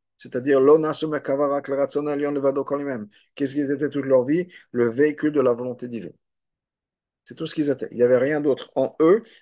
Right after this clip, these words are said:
à part d'être le véhicule de transmettre la volonté divine. Donc, Bechach Lomar, on est obligé de dire,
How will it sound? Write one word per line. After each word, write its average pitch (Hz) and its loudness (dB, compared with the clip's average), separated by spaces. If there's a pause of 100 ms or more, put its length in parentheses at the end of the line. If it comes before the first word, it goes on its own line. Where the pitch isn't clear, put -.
à 107 -10
part 143 2
d'être 117 -4
le 110 -4
véhicule 147 -4
de 127 -10
transmettre 160 -6
la 123 2
volonté 123 -6
divine. - -18 (360)
Donc, 104 -8
Bechach 160 -2
Lomar, 156 2
on 131 0
est 139 0
obligé 143 -2
de 151 -4
dire, 175 -6